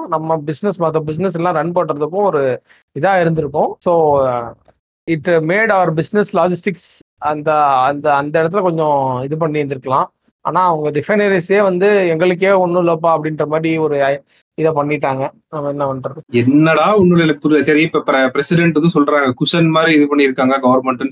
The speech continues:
Speaker 2: சொல்றாங்க, கண்ணுல விளக்கெண்ணெய் ஊத்தி பாத்துட்டு இருக்கோம்னு சொல்றாங்கல்ல. சரி, என்னத்த பாத்துட்டு இருக்காங்கன்னு கேக்குறேன். இப்ப
Speaker 1: ம்.
Speaker 2: ஃபிஃப்டீன் மந்த் ஹையா இருக்குல்ல ரீட்டைல் இன்ஃப்ளேஷன்.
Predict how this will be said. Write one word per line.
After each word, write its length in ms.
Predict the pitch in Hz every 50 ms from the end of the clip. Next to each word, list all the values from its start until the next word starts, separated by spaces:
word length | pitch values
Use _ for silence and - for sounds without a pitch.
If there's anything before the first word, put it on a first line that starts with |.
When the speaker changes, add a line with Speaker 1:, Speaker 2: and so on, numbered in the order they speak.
| - 135
Speaker 2:
சொல்றாங்க, 400 | 120 120 123 117 117 113 113 117 -
கண்ணுல 280 | 123 131 143 143 139 131
விளக்கெண்ணெய் 380 | 131 131 131 - 139 135 131
ஊத்தி 200 | 127 120 127 131 123
பாத்துட்டு 280 | 123 123 - 139 - 123
இருக்கோம்னு 360 | 120 117 127 127 - - -
சொல்றாங்கல்ல. 440 | 117 117 117 113 110 113 110 - - _
சரி, 240 | - - 160 143 131
என்னத்த 260 | 147 180 233 240 240 226 196
பாத்துட்டு 300 | 185 185 175 180 165 165
இருக்காங்கன்னு 380 | 165 160 160 156 160 170 180 170
கேக்குறேன். 260 | 160 143 139 143 123
இப்ப 140 | 117 113 127
Speaker 1:
ம். 200 | 123 120 117 117 117
Speaker 2:
ஃபிஃப்டீன் 440 | - 147 139 - 180 175 170 170 175
மந்த் 180 | 185 196 190 175
ஹையா 280 | 147 151 160 160 151
இருக்குல்ல 200 | 135 - 143 135
ரீட்டைல் 380 | 135 143 143 - 147 135 131 127
இன்ஃப்ளேஷன். 480 | 123 127 120 113 - 117 107 107 120